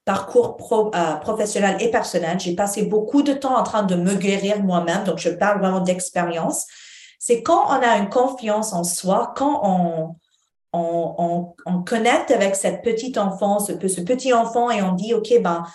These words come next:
je vais te donner les choses qui, qui, que t'as pas reçues il y a trente ans, de cette professeure qui était méchante, je ne sais pas quoi. »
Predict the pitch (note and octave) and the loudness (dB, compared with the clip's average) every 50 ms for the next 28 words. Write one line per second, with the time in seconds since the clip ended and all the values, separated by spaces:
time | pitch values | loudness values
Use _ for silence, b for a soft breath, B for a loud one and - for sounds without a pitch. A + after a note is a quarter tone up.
0 | B B B B B _ _ E3+ F3+ F3 G#3 G#3 G3+ F#3 A#3+ B3+ B3+ - A#3+ G3 | B B B B B _ _ -6 -2 0 2 2 6 6 4 4 4 2 0 2
1 | F3+ G#3+ G#3 G#3 A3+ A#3+ B3+ B3 A3+ G3+ - - B3 A#3+ A#3+ - - G3 F3+ - | 4 2 2 4 4 2 2 2 0 -2 0 2 2 2 2 0 -8 -12 -12 -12
2 | - _ _ - - F3+ F3 - - F#3 F3+ G3+ G3 G3 A#3 B3 A#3+ A#3 G#3+ G#3 | -16 _ _ -16 -16 -16 -14 -10 -10 -4 -4 -4 0 2 2 2 2 2 0 -2
3 | - - - A3 A3+ A#3+ A3+ G3+ F3+ F3 D#3+ D#3 D#3 D#3 D#3 D3+ D#3 D#3 - - | -2 -4 -8 -4 -2 -2 0 0 2 2 4 4 4 2 2 0 -2 -6 -8 -4
4 | - A3+ G#3 - - G3+ G#3+ A3 A3 G3+ F3+ F3 - F3+ F3 - - A#3 A3+ - | -2 -2 -2 0 2 2 2 4 2 2 0 -2 -4 -6 -8 -2 -2 -2 0 2
5 | A3+ G#3+ G#3+ B3 A#3 A#3+ A#3+ - F#3+ F#3 - G3+ G3 F#3+ F3+ - - A#3 A3 A3+ | 0 2 2 2 2 2 2 -2 -2 -2 0 -2 0 0 -2 0 0 2 2 2
6 | G#3 F#3 F#3 F3+ F3+ F3+ - - D#3 D3+ - - G#3 D4 - - | 0 0 -2 -2 -2 -4 -4 -6 -6 -6 0 2 2 2 2 -2